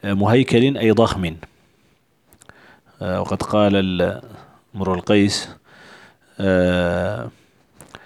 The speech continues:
آه، "بمنجرد"، "وقد أغتدي والطير في وك-، في وكناتها بمنجرد". قيد الأوابد هيكلي. هيكلي معناها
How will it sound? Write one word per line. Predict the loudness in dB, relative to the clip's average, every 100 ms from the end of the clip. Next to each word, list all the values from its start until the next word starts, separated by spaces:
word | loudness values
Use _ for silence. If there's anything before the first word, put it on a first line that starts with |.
| -20 _ -6
آه، | -2
"بمنجرد"، | 0 2 2 4 4 4 2 -4 _
"وقد | -8 -4 -2
أغتدي | 0 -2 0 2 4
والطير | 2 2 4 4 4
في | 2 2
وك-، | 2 2 0 -4
في | 0 0 4
وكناتها | 4 2 0 0 2 2 2 2 2
بمنجرد". | 2 0 0 2 2 2 -2 -10 _ _ _ _ -20 -20 _ 2
قيد | 4 4
الأوابد | 2 2 4 4 4 2 0 -6 -2
هيكلي. | 2 2 2 -2 -4 _ _ _ _ _ _ _ _ _ _ _ _ _ -20 -20 _
هيكلي | 0 0 2 2 2
معناها | 0 -2 0 2 0